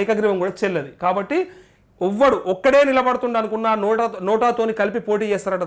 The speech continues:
తప్ప, పోటీ పెడతారట తప్ప వానికి అవకాశమే లేదు, ఏకగ్రీవం అయితే లేదు. ఇక అదే అయ్యే అవకాశం ఉంది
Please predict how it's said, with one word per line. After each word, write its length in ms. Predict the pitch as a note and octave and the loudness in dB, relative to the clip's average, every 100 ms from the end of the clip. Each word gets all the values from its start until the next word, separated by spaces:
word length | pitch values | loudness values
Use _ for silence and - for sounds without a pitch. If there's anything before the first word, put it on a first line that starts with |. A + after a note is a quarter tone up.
| E3+ | -2
తప్ప, 120 | E3+ G3+ | -2 -2
పోటీ 160 | G3 G3+ G3 | 0 0 0
పెడతారట 320 | F#3 G3 F3+ E3 | -2 -2 -2 -4
తప్ప 160 | E3 C4+ - - - D#3 | -2 -2 -4 -16 -8 -4
వానికి 200 | A3+ F3+ | -2 0
అవకాశమే 420 | F3+ G#3 A#3 B3 G#3+ | 0 0 0 2 2
లేదు, 120 | D#3 E3 | 0 -6
ఏకగ్రీవం 340 | F#3+ G3+ F#3+ F3+ | -6 -4 -2 0
అయితే 120 | A3 | 2
లేదు. 140 | A3 E3+ | 2 2
ఇక 80 | C3 - _ _ _ _ _ _ _ _ _ _ | -2 -12 _ _ _ _ _ _ _ _ _ _
అదే 140 | F#3 B3+ | 0 4
అయ్యే 120 | A3+ C4 | 6 4
అవకాశం 360 | A#3+ B3+ B3+ A#3+ G3+ | 4 2 0 0 -2
ఉంది 160 | D3+ | -6